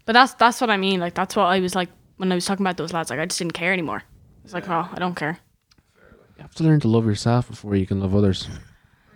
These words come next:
Speaker 1: <laughs> Sashay away. <laughs>
Speaker 2: What was the shindig?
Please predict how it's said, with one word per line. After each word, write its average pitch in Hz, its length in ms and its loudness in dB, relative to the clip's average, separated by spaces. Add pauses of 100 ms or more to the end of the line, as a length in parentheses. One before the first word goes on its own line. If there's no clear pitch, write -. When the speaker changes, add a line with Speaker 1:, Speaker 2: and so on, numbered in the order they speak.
(1000)
Speaker 1:
<laughs> 240 800 2
Sashay 233 680 2
away. 170 400 0
<laughs> 156 40 -4 (2250)
Speaker 2:
What 202 140 4
was 277 100 2
the 180 100 6
shindig? 254 480 4